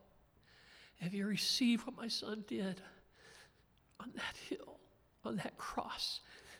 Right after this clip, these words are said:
that is the place of mercy." Open your heart wide and do that. So we're told in verse twenty-five, "David built there an altar to the Lord,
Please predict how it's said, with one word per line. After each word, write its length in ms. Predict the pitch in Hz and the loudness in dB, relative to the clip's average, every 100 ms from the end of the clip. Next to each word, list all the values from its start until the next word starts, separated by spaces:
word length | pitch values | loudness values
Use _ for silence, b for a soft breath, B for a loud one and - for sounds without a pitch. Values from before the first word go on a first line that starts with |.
| B | B
that 200 | - 240 - | -4 -4 2
is 260 | 240 185 - | 4 4 4
the 80 | - | -2
place 360 | - - - | -2 2 2
of 200 | - - | 0 -2
mercy." 560 | 269 233 - - 262 285 - - _ _ _ _ _ _ _ _ _ _ - - | 0 0 0 -4 -6 -8 -10 -20 _ _ _ _ _ _ _ _ _ _ -20 0
Open 280 | 143 - - | 2 4 2
your 140 | 175 156 | 0 0
heart 300 | 160 147 - | 0 -2 -4
wide 640 | 127 185 185 208 208 - - | -2 0 0 -2 -4 -8 -6
and 280 | 214 - 247 | -4 -4 -6
do 220 | 247 214 | 0 2
that. 460 | 220 165 - - - - _ _ _ _ _ B B B B B B B B B | 2 -4 -6 -10 -14 -20 _ _ _ _ _ B B B B B B B B B
So 220 | - 208 | -4 2
we're 100 | 196 | 2
told 360 | 185 254 262 220 | 4 4 4 2
in 120 | 196 | 2
verse 320 | 202 208 - | 4 6 4
twenty-five, 840 | - 214 196 - 185 - 196 - - - _ - _ _ _ _ _ _ _ _ _ - - 139 | 0 2 2 0 -2 -2 -6 -12 -20 -20 _ -20 _ _ _ _ _ _ _ _ _ -20 -10 6
"David 380 | 143 180 170 | 8 10 8
built 280 | 151 175 180 | 8 6 6
there 160 | 180 165 | 4 4
an 80 | 160 | 4
altar 380 | 160 170 170 | 2 2 2
to 160 | 185 - | 0 0
the 120 | 185 | -2
Lord, 440 | 170 160 151 156 | 0 2 2 0